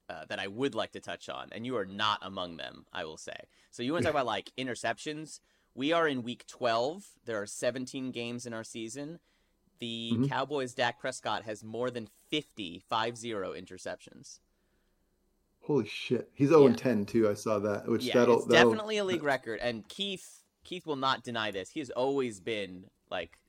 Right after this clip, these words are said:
Speaker 1: a league leader in thrown picks. Even when he made the A F C
Speaker 2: Yeah.
Speaker 1: Championship game, it was in the same season he had a game with ten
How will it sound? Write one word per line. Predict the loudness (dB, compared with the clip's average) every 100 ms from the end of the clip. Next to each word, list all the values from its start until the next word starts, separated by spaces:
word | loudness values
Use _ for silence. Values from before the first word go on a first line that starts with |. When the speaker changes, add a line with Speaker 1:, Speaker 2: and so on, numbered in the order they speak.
| _ _ -8
Speaker 1:
a |
league | -4 -4 -4
leader | -4 -4 -4 -6 -8 -8
in | -8 -8 -12
thrown | -8 -6 -6
picks. | -6 -10 -10 -16 -12 -8
Even | -4 -2
when | -2
he | -4
made | -2 -2
the | -2 2
A | 4
F | 6
C |
Speaker 2:
Yeah. | 2
Speaker 1:
Championship | -2 -4 -4 -4 -6 -8 -6
game, | -4 -4 -8 -14 _ _
it | -4
was | -2 -4
in | -6
the | -6
same | -4 -4
season | -4 -6 -4 -4
he | -6 -2
had | -2
a | -2
game | -2 -4 -4
with | -6 -8
ten | -6 -4 -6 -12